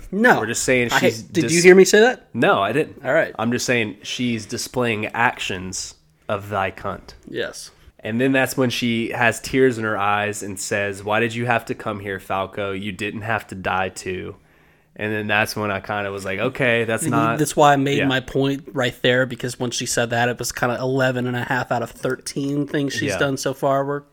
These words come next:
Speaker 1: 'cause that was kinda sweet.
Speaker 2: Ah, dude, she is just such, like, little baby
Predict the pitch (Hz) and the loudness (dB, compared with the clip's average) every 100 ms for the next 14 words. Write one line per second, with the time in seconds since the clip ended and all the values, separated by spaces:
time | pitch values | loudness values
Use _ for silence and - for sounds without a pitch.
0 | _ - 131 120 - 110 - 120 110 104 | _ -4 -4 -2 -6 -8 -8 -8 -8 -10
1 | - - _ _ _ _ _ _ _ _ | -14 -20 _ _ _ _ _ _ _ _
2 | _ - - - - 156 139 - 151 135 | _ -14 -10 -8 -6 0 0 0 0 0
3 | 127 - - 139 139 - 123 117 110 - | -2 -6 -2 -2 -2 0 0 0 -4 -12
4 | - 117 123 127 117 113 113 113 | -4 0 2 2 -2 0 0 2